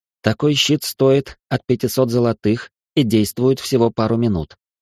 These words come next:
На что он рассчитывает? «Давайте, парни, прижгите его магией!» Рядом вдруг раздался крик. Одно из деревьев неожиданно наклонилось и опутало ветвями яростно стрелявшего блоху. Игрок не успел даже пискнуть,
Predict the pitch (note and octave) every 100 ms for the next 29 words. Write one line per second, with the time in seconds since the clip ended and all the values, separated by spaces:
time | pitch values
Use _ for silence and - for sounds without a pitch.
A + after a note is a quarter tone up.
0 | - F2+ - B2 B2 B2+ B2 E3 B2 D2+
1 | C2 - _ _ _ _ F#2 D3 G#3 G3
2 | E3+ G3 F3 B2 F2+ - - G3 D#3+ E3+
3 | F#3 F#3 F3 F3+ F#3+ F#3+ A#2 G#2 E2+ C#2+
4 | _ _ _ _ _ _ _ _ F2 C#3+
5 | D3 D3 B2+ B2 D3 C3 B2+ A#2 B2 C3+
6 | - D#2+ - - _ _ _ - G2+ F#2+
7 | G2 F#2+ G#2 A2+ A2 G2+ - G#2 G2+ A2
8 | A2 G#2 G2+ G#2 G2+ A#2+ A2+ G2 - _
9 | _ - G2+ C3+ D#3 D3+ C#3 C3+ C3 C#3+
10 | D3 C#3 B2+ B2 B2+ A#2+ B2+ - A#2+ A2+
11 | G#2 - G#2+ G2+ G#2 - D#2 C#2 _ _
12 | _ _ _ _ - D3 D#3 D3 C3+ C3+
13 | - D3 C3 B2+ B2 - A#2+ - E2 D2+